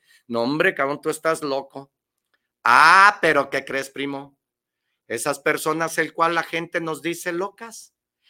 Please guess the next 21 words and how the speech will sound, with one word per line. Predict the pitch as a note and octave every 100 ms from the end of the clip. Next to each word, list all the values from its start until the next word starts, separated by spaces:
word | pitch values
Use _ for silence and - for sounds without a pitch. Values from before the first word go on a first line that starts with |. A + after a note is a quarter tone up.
| _
somos | - - C3 C#3
las | C#3+ C#3
personas | - B2 A2 D3 D3 D#3+ D#3 - - _ _ _ _ _ _ _ _ _ _ _ _ _ _ _ _ _ _ _ _ _ _ _ _ -
que | B2+
logramos | A#2+ A#2 A#2+ A#2 A#2
nuestros | G#2+ A2 G#2+ - G#2
sueños. | - G#2 G2 G2 - _ _ _ _ _ -
¿Y | B2
sabes | A#2+ A#2+ B2+ C#3+ -
por | D#3 D#3 D#3
qué? | G3 G#3+ _ _ _ _
Porque | - A#2+ -
somos | A2+ A#2+ A#2+ B2+ -
anormales. | A2 A2 G#2 G#2+ G#2 A2 G#2 G#2+ _ _ _ _
Hoy | - A#2 A#2+
te |
invito | D3 C#3+ E3+ E3+ C#3+ G#2 - _
a | -
que | - A#2
seas | - B2 B2 -
anormal. | A#2+ A#2+ A2+ A2 A2+ A2 G#2